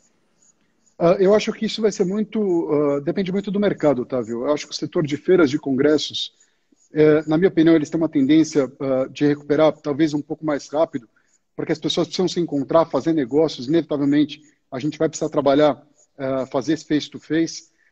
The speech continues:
O mercado de eventos corporativos talvez sinta um pouco mais, porque nesse momento as empresas estão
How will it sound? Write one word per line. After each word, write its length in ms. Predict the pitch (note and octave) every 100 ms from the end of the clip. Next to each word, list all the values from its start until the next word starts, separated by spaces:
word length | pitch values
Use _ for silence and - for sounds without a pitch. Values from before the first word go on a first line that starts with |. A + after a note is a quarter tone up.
| _ -
O 60 |
mercado 240 | D3+ D#3 E3
de 60 |
eventos 180 | D#3+ D#3+
corporativos 680 | - E3 D3+ C3+ - D#3 -
talvez 280 | D3 D#3+ -
sinta 220 | E3+ D3
um 60 |
pouco 240 | D3+ D3+ B2+
mais, 280 | D3 E3 D3
porque 260 | - -
nesse 200 | D3+ C#3+
momento 280 | C#3+ D#3+ D#3
as 80 | C#3
empresas 360 | C#3 D3 C#3+
estão 280 | - D3 B2